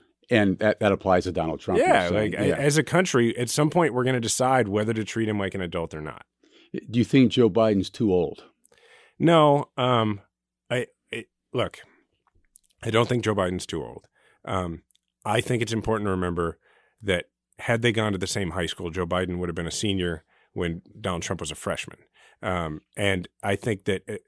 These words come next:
Speaker 2: Joe Biden is busy doing stuff, and so he doesn't have time to put on, like, three feet of bronzer every day and sit in a makeup chair and do that kind of thing. And so maybe he looks a little older.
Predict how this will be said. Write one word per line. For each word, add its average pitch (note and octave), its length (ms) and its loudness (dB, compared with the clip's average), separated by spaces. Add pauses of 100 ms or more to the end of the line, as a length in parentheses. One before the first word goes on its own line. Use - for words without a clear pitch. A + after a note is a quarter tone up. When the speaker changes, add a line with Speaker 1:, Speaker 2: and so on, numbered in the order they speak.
(220)
Speaker 2:
Joe G#2 160 -2
Biden G2 500 -2
is F#2 200 -10
busy G2 260 -2
doing A2 300 2
stuff, F2+ 340 -2
and F#2+ 140 -8
so G#2 100 -4
he G2 60 -4
doesn't G#2+ 200 -2
have G2+ 140 -2
time G2 440 -4 (400)
to E2+ 260 0 (240)
put G#2+ 140 0
on, F#2+ 300 -2
like, F#2 280 -10 (100)
three G#2 300 -2
feet G#2 220 -2
of E2 120 -6
bronzer F#2 600 0
every E2+ 260 -8
day E2 440 -6
and F2 300 -8
sit - 220 -4
in F#2 40 -8
a F#2+ 60 -6
makeup F#2 320 -6
chair F2 420 -2
and E2+ 140 -6
do F2+ 80 -4
that F2+ 180 -4
kind F#2 140 -8
of E2 80 -12
thing. F2+ 180 -10
And F2+ 100 -10
so G2 180 -4
maybe G2+ 240 0
he F#2 120 -4
looks F#2+ 300 -4
a F2 60 -4
little D#2+ 200 -6
older. E2 320 -10